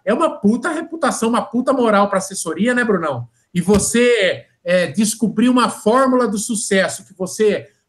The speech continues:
faz sub três em série, é uma puta moral pra assessoria, é moral pra todo mundo, pra quem faz sub três, pra quem treina o sub três, é bom pra todo mundo, né?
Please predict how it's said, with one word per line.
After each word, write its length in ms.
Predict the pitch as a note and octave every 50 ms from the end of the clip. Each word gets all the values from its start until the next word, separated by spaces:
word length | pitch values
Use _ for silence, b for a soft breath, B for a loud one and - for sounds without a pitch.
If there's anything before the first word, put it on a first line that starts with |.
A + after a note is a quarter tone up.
| - -
faz 260 | - G3+ G#3+ A3 G3+
sub 280 | G#3 - G#3 G3 G3+ F#3+ - -
três 320 | F#3+ F#3+ F#3+ F#3 F3+ F#3
em 80 | F3 B2+
série, 640 | - - F3+ F#3+ A#3 C4+ C4 A3 D3 B2+ A#2+ - _ _ _ -
é 80 | C#3 D#3+
uma 240 | G#3+ A#3+ G#3 -
puta 240 | - F#3+ G3 - B3
moral 320 | C4+ D4 C#4+ C#4 C4+ C4 C4
pra 80 | A#3+
assessoria, 580 | G#3 - A#3 G3+ - - F3+ D3+ D#3+ G3+ A#3 A3
é 40 | F#3
moral 280 | F3 E3+ E3 F3+ G#3
pra 100 | - E4+
todo 220 | E4 G4+ G4+ A4 E4+
mundo, 260 | A3 A3+ A#3 G3 F#3
pra 100 | - D#3+
quem 180 | - G3 F#3
faz 300 | - - - F#3 G3 F#3+
sub 200 | - - F#3 E3+ B2+
três, 320 | A2+ - D#3+ F#3 G#3+ G3+
pra 120 | - F#3+ -
quem 200 | - F#3+ F3 -
treina 280 | - - F3+ G3+ G3+
o 40 | F3+
sub 220 | - - - - G#3+ A#2
três, 560 | - B2 D3 F#3 G#3+ G#3 E3 B2 A#2+ - _ _ _ _ _ _ _ -
é 80 | C#3+
bom 180 | B2+ C3+ G#3+ A#3
pra 100 | E4+ F#4+
todo 200 | G4+ G#4+ G#4+ E4
mundo, 280 | G#3 A3 A#3 G#3 F#3
né? 260 | F#3 F#3+ G3+ G3 -